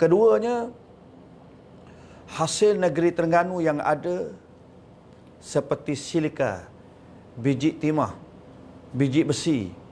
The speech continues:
eh, diurus agak pada tahap yang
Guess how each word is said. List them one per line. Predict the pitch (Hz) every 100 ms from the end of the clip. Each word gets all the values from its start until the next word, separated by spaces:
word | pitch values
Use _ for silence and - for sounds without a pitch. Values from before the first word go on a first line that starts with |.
| - - - - - -
eh, | - 143 143 135 131 - - - -
diurus | 127 175 190 220 226 - - - - - - - - - - - - -
agak | 135 151 180 175 -
pada | 135 135
tahap | 135 143 147 151 - -
yang | 135 135 135 135 143